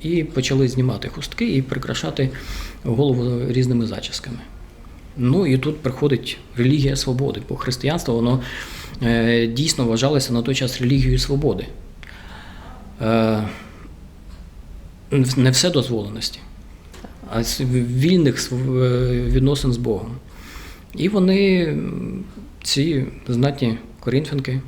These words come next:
приходили на зібрання з такими зачісками. Але в той же час, в тому ж, в ті ж час, е, в, в ті ж часи, е, якщо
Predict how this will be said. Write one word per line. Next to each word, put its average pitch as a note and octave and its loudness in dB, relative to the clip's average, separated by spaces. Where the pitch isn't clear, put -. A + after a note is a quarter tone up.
приходили C3 0
на A#2 -2
зібрання A#2 0
з B2 0
такими B2+ -2
зачісками. B2+ 0
Але C3 4
в E3+ 2
той E3+ 2
же C#3 4
час, D#3+ 0
в - -8
тому D3+ 4
ж, - -4
в - -8
ті C#3+ 4
ж C3+ 2
час, - -2
е, D3 0
в, B2 0
в B2 -2
ті F3+ 4
ж - 2
часи, G3+ 2
е, B2 4
якщо C3+ 4